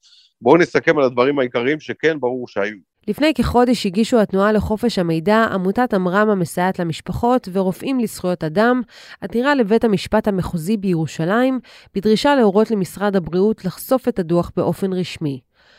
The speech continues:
Speaker 2: ברגע האחרון, בתגובה לעתירה המשפטית, הגיב משרד הבריאות עם מסמך חוות הדעת של פרופסור שוורץ.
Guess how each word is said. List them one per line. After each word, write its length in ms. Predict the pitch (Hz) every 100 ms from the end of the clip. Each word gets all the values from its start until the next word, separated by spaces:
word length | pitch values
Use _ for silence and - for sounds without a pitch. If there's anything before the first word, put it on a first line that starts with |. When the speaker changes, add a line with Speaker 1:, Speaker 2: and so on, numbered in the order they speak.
| _ -
Speaker 2:
ברגע 320 | 160 185 214
האחרון, 600 | 208 - 190 214 247 240
בתגובה 480 | 196 185 202 202 262
לעתירה 500 | 262 202 - 190 214
המשפטית, 720 | 208 175 - 165 - 269 262 - _ 190
הגיב 280 | 190 302
משרד 380 | 247 208 220 220
הבריאות 440 | 214 185 190 214 -
עם 120 | 196
מסמך 380 | 170 226 247 -
חוות 340 | 202 190 190
הדעת 460 | 165 208 220 220 -
של 200 | - 175
פרופסור 540 | 185 - 240 247 220
שוורץ. 640 | - 151 151 - - -